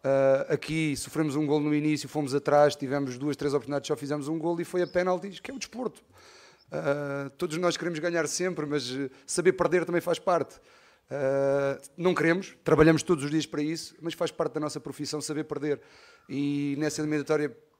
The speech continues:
contra o Boca Juniors, por exemplo, esta eliminatória contra o Flamengo, fizemos de tudo,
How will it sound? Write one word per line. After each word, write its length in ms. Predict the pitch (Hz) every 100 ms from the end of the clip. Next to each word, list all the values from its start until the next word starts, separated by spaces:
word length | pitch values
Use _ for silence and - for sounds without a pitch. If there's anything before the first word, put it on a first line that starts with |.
| _ _ _ _ -
contra 240 | 156 147
o 40 | 147
Boca 240 | 151 147
Juniors, 420 | 127 151 156 151
por 160 | - 143
exemplo, 480 | 131 147 170 160 160 - - -
esta 200 | 151 156
eliminatória 460 | 156 151 156 156
contra 220 | 151 151
o 20 | 151
Flamengo, 400 | 147 147 156 139
fizemos 320 | 180 180 156
de 100 | 160
tudo, 340 | 165 170 160